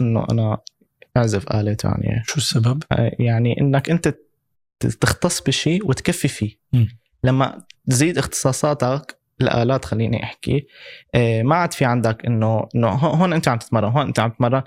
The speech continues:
Speaker 1: فما عاد في، آه،
Speaker 2: بتحس
Speaker 1: بتشتت،
Speaker 2: تشتت،
Speaker 1: خلص،
Speaker 2: إيه.
Speaker 1: ما عاد في، آه،
Speaker 2: مم.
Speaker 1: آلة معينة أنت بدك تمشي. هلأ، آه، أنا بشجع إني إنه أعزف بيانو مثلا، البيانو
Speaker 2: مم.
Speaker 1: كتير بفيد.
Speaker 2: إيه، أنا من هالناحية، لأنه
Speaker 1: تمام.
Speaker 2: أحيانا بيعط-،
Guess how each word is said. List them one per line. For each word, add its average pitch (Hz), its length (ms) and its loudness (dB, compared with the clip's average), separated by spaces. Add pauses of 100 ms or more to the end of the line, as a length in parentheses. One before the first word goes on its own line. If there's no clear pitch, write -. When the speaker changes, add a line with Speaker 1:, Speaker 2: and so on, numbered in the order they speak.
(120)
Speaker 1:
فما - 720 -2
عاد 160 160 0
في، - 340 0
آه، 131 40 2
Speaker 2:
بتحس 123 180 0
Speaker 1:
بتشتت، 170 300 2
Speaker 2:
تشتت، 143 140 2
Speaker 1:
خلص، - 340 0
Speaker 2:
إيه. 160 80 2
Speaker 1:
ما 170 60 2
عاد 156 200 -2
في، 110 440 -2
آه، 135 140 2
Speaker 2:
مم. - 280 -8 (340)
Speaker 1:
آلة 113 120 2
معينة 110 440 0
أنت 107 160 0
بدك 101 180 0
تمشي. - 260 -4 (560)
هلأ، 117 380 2
آه، 113 840 0
أنا 143 160 4
بشجع 196 420 0
إني 170 320 -2 (180)
إنه 143 280 2
أعزف 151 420 0
بيانو 160 300 2
مثلا، 117 280 0
البيانو 135 240 0
Speaker 2:
مم. 131 60 2
Speaker 1:
كتير 151 200 0
بفيد. 104 420 -2
Speaker 2:
إيه، 165 180 2
أنا 165 100 2
من 160 100 2
هالناحية، 160 480 0
لأنه 139 160 2
Speaker 1:
تمام. 160 120 2
Speaker 2:
أحيانا 165 380 2 (380)
بيعط-، 147 320 -2